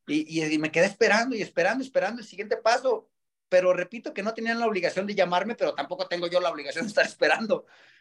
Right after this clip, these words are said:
este, ese paso. Sí,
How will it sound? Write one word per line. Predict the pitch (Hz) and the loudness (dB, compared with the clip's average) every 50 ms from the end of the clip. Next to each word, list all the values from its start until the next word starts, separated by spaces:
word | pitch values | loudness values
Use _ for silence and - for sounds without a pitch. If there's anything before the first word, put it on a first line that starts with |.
| _ _ - | _ _ -2
este, | - 175 170 165 - - - 165 160 156 156 156 156 156 151 151 151 147 147 147 143 - - _ _ _ - - - | 0 0 0 0 -2 -8 -2 0 2 4 4 6 4 4 4 4 4 6 6 6 4 2 -2 _ _ _ -14 -4 0
ese | 180 180 - 208 | 0 2 2 0
paso. | 208 - 202 202 190 202 175 156 - _ _ _ _ _ _ _ _ _ _ _ _ _ _ _ _ _ _ _ _ - | 2 4 4 4 4 2 -2 -4 -4 _ _ _ _ _ _ _ _ _ _ _ _ _ _ _ _ _ _ _ _ -8
Sí, | 226 240 247 247 254 254 254 254 247 247 240 240 220 - - | -6 -6 -4 -4 -4 -2 -2 -2 -2 -2 -2 -2 -4 -4 -8